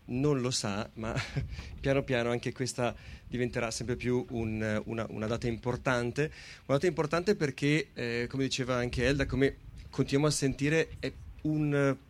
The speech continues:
pensiero che deve cambiare, un pensiero che sempre più deve entrare in una, ehm, comunità che si rende responsabile di quello che gli sta succedendo intorno. E proprio in questo contesto c'è, eh, il desiderio di, eh, interrogarsi,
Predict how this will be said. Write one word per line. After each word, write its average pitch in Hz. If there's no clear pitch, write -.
pensiero 151
che 143
deve 117
cambiare, 107
un 104
pensiero 139
che 135
sempre 139
più 147
deve 131
entrare 135
in 123
una, 120
ehm, 110
comunità 147
che 139
si 135
rende 131
responsabile 127
di 117
quello 117
che 117
gli -
sta 120
succedendo 117
intorno. 98
E 127
proprio 160
in 180
questo 180
contesto 160
c'è, 139
eh, -
il 117
desiderio 135
di, 131
eh, 113
interrogarsi, 139